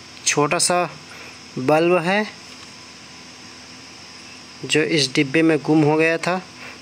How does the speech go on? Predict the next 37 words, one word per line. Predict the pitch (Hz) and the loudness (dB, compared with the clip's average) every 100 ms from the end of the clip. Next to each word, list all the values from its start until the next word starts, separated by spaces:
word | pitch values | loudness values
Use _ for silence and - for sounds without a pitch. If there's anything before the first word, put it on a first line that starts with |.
| - - - | -12 -10 -6
इसके | 160 - 180 | -4 0 0
बाद | 165 160 | 2 0
अब | 160 | 2
और | 160 151 156 | 2 2 0
कुछ | - 151 - | 0 0 2
नहीं | 147 151 | 4 4
है। | 165 190 - - - - - - - - - | 4 0 -4 -12 -20 -20 -20 -20 -20 -16 -2
चलो | 180 180 175 | 0 4 2
इसे | 160 185 | 4 2
भी | 175 | 2
check | 175 175 - | 0 0 0
करके | 180 185 | -2 0
देख | 143 147 | 0 2
लेते | 156 165 185 | 2 2 2
हैं। | 175 208 208 - - - - - - - - | 2 0 -2 -12 -20 -12 -12 -12 -14 -16 -2
ये | 147 190 | 2 4
वाला | 214 214 | 4 2
बल्ब | 208 214 208 | 2 2 2
पहले | 202 156 180 | 2 0 0
टॉर्च | 170 156 175 190 | 2 2 2 2
में | 180 | 2
लगता | 165 - 185 | 0 -2 -2
था | 180 | 0
फ्रेंड्स, | 165 190 196 - - - - 165 | 0 0 2 0 0 -2 0 0
अब | 170 175 185 185 | 2 4 2 2
एलईडी | 170 156 165 185 185 180 | 0 2 2 4 4 4
ने | 185 180 | 2 2
इसका | - 190 | 2 2
जगह | 160 160 165 | 2 2 2
ले | 175 | 0
लिया | 175 185 185 | 2 2 2
है। | 196 233 - - - - - - _ _ _ - - - - - | 0 -4 -6 -14 -18 -18 -18 -20 _ _ _ -20 -18 -18 -18 -2
इसका | 170 170 233 | 0 2 0
प्राइस | 226 202 202 196 | 0 2 2 2
मुझे | 190 190 | 2 2
पड़ा | 196 175 175 | 2 2 2
है | 170 | 0